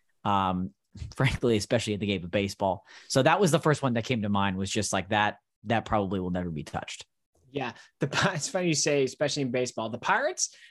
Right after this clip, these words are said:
Speaker 2: had, like, a random, I don't know why I always remember this.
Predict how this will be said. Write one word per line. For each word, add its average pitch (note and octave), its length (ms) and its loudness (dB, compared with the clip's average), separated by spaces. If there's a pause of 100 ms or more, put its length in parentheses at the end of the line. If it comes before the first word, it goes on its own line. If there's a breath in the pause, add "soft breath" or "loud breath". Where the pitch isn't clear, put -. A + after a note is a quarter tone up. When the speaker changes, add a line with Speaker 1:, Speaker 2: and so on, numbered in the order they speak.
Speaker 2:
had, E3 160 0
like, D#3 160 2
a C3 80 0
random, G3+ 640 2
I F3+ 100 4
don't C4 100 4
know F3+ 120 2
why D#3 320 4
I - 20 4
always D3+ 240 2
remember B2+ 240 -2
this. A2 160 -4